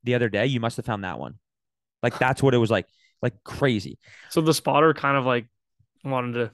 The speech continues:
Speaker 1: Big league.
Speaker 2: essentially kinda catch himself
Speaker 1: Yeah, big, yeah, big, big league them, basically.
Speaker 2: That's funny.
Speaker 1: But, dude,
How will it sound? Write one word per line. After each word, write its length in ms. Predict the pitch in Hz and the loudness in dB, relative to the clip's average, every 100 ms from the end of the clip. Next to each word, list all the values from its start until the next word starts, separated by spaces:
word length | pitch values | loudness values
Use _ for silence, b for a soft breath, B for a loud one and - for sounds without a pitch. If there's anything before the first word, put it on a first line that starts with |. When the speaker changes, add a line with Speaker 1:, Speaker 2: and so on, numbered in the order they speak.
| - | -2
Speaker 1:
Big 160 | 156 147 | 0 0
league. 100 | 214 | 0
Speaker 2:
essentially 440 | - 151 131 143 _ | 0 0 0 -8 _
kinda 200 | - 135 | -4 -4
catch 240 | - 131 - | -4 -6 -6
himself 520 | 131 117 139 123 110 _ _ - | -10 -6 -4 -4 -6 _ _ -2
Speaker 1:
Yeah, 280 | 156 98 - | 0 0 -2
big, 220 | 135 127 - | -4 -4 -4
yeah, 180 | 113 82 | -4 -4
big, 200 | 123 117 - | -8 -8 -4
big 140 | 120 | -4
league 140 | 101 85 | -4 -6
them, 100 | 98 | -2
basically. 260 | 117 110 | -2 0
Speaker 2:
That's 180 | 104 - | -4 -4
funny. 280 | 135 135 131 | -4 -4 0
Speaker 1:
But, 160 | 143 | 0
dude, 280 | - 139 107 | 4 2 2